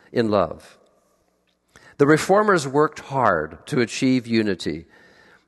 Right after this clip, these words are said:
They, this included working to resolve disagreements about the theology of the Lord's Supper, for example. And those proved to be unsuccessful at the time. But that was not the fault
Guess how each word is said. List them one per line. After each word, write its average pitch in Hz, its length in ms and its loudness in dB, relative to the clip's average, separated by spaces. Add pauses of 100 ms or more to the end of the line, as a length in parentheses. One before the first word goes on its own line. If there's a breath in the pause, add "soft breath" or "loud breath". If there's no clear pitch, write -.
They, 117 340 0
this 123 300 -6
included 156 480 2
working 139 420 0
to 135 120 0
resolve 117 540 0
disagreements 113 680 -2
about 101 240 0
the 104 80 -8
theology 107 580 0
of 95 100 -4
the 101 100 -4
Lord's 98 320 -4
Supper, 98 380 -2
for - 160 -10
example. 80 560 -10 (720 soft breath)
And 127 140 0
those 202 480 4 (500)
proved 160 480 -2 (220)
to 165 80 -2
be 131 320 0
unsuccessful 117 1080 0
at 107 200 0
the 95 80 -10
time. 92 520 -2 (800 soft breath)
But 143 220 2
that 214 300 2
was 220 200 -2
not 151 440 -2
the 151 80 -4
fault 113 500 -2